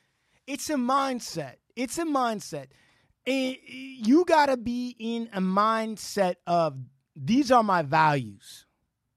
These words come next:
These are just what, these are my operating principles. This is what I'm operating from. It's, I'm not trying to achieve something for a week.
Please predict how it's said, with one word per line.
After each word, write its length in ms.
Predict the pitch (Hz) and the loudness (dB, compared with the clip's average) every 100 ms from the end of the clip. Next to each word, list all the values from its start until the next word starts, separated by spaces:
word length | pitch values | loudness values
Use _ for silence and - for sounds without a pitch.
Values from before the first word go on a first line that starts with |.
| _ | _
These 200 | 190 285 339 | 6 8 8
are 80 | |
just 280 | 220 262 - | 6 2 0
what, 380 | 196 175 233 202 | 0 4 4 2
these 160 | 233 269 | 0 2
are 60 | |
my 140 | 247 220 | 2 2
operating 580 | 202 220 202 208 190 160 | 0 0 2 2 2 -2
principles. 580 | - 190 170 135 107 - | 0 -2 -2 -8 -12 -6
This 160 | 226 262 | -4 -2
is 80 | |
what 160 | 226 240 | 2 2
I'm 120 | 190 - | 2 -4
operating 560 | 180 - 156 170 139 135 - | -6 -4 -2 0 -2 -6 -4
from. 320 | 170 131 113 _ _ _ _ _ | -4 -4 -12 _ _ _ _ _
It's, 200 | 196 214 240 | -2 0 2
I'm 160 | 208 277 | 2 4
not 220 | 294 262 | 2 0
trying 460 | - 247 247 240 | -4 -2 -4 -6
to 220 | - 233 240 | -4 -4 0
achieve 480 | 196 185 - 247 208 | -2 -2 0 0 0
something 280 | - 240 185 | -4 -6 -8
for 200 | - 214 | -2 0
a 80 | 156 | 2
week. 560 | 185 220 220 - - | 0 0 -2 -10 -20